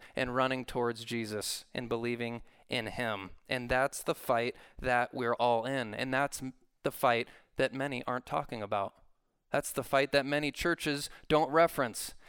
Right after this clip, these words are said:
It's just tip your hat to Jesus. Just believe in Jesus. Just walk the aisle. And they're telling half the story. And that's why I'm so passionate about these things,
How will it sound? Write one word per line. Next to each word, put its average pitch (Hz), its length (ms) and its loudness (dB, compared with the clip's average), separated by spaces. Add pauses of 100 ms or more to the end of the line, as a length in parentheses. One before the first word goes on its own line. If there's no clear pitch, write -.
It's 156 160 0
just - 240 0
tip - 240 2
your 160 120 4
hat 160 240 6
to 160 80 -2
Jesus. 151 400 -2 (200)
Just - 240 4
believe 160 320 2
in 151 120 0
Jesus. 139 380 -2
Just 165 220 0
walk 160 280 8
the 151 180 4
aisle. 147 420 8 (180)
And 139 100 0
they're 131 100 0
telling 147 440 -2 (200)
half 127 360 2
the 135 80 -4
story. 139 400 2
And 113 80 -2
that's 127 220 0
why 143 100 0
I'm 131 120 -4
so 123 340 2 (260)
passionate 139 520 0
about 107 260 -2
these 104 220 -6
things, 104 440 -8